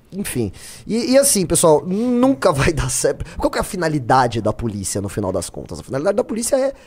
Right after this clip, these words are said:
que as pessoas não cometam crimes, ou se cometam crimes, sejam punidas, né? Então você tem o caráter repressivo, pra quando um crime já cometeu, e você tem o caráter preventivo, né? Que é quando o crime ainda não cometeu. Pô, quantas vezes vocês não tão, é, andando na rua, vocês estão no carro,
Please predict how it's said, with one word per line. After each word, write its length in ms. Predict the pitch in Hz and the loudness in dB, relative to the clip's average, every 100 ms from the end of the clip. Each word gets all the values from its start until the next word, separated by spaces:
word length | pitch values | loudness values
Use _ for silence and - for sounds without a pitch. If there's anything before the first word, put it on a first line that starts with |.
| - - | -20 -6
que 80 | - | -4
as 80 | - | 0
pessoas 480 | 240 226 262 - - - _ _ - | 2 6 6 2 -10 -20 _ _ 0
não 220 | 247 226 | 2 4
cometam 420 | 233 165 165 147 131 | 4 4 4 2 0
crimes, 340 | 147 269 381 | -2 0 0
ou 80 | 302 | 0
se 180 | - - | -4 0
cometam 380 | 226 190 233 | 2 2 0
crimes, 320 | 262 214 269 330 | -2 -4 -4 -4
sejam 400 | 240 294 320 302 - - - | -2 0 -2 -2 -10 -20 -2
punidas, 480 | - 214 233 139 123 | 2 6 6 6 4
né? 80 | 151 | 4
Então 120 | 151 | 2
você 140 | 208 - | 0 2
tem 80 | |
o 40 | 415 | 4
caráter 440 | 175 143 135 127 - - | 6 4 2 -2 -6 -6
repressivo, 880 | 131 208 - 170 - - 135 240 339 | 4 4 6 2 2 -2 -2 -4 -2
pra 100 | 143 | 0
quando 300 | 151 143 135 | 0 0 0
um 320 | 127 135 131 | 0 -2 -2
crime 280 | 117 131 127 | -2 -2 0
já 100 | 131 | -2
cometeu, 380 | 170 226 - 269 | -2 -2 0 0
e 20 | |
você 140 | 381 | -2
tem 80 | 381 | -2
o 20 | |
caráter 300 | - 294 311 | 0 0 0
preventivo, 680 | - 320 320 - 202 254 143 | -4 -4 -4 -4 -2 0 0
né? 120 | 135 | -2
Que 60 | 165 | -2
é 20 | |
quando 140 | 156 190 | -4 -4
o 40 | |
crime 200 | 226 226 | -2 -2
ainda 100 | 240 | -2
não 80 | 262 | -2
cometeu. 480 | 277 302 - 262 - - - | -4 -2 4 4 4 -4 2
Pô, 200 | 254 202 - | 6 6 2
quantas 360 | - 269 277 151 | -2 2 2 4
vezes 360 | 165 160 147 - - - | 4 4 0 -10 -18 -8
vocês 440 | 131 165 190 185 | 0 2 4 4
não 160 | 175 165 | 2 2
tão, 480 | 170 170 160 143 127 | 4 6 6 4 4
é, 140 | 135 131 | 2 4
andando 340 | 156 175 160 | 4 2 2
na 140 | 165 | 0
rua, 260 | 120 131 202 | 2 4 4
vocês 120 | 175 | 4
estão 140 | 151 170 | -2 -2
no 80 | 143 | 0
carro, 500 | 170 175 208 196 | 4 6 6 2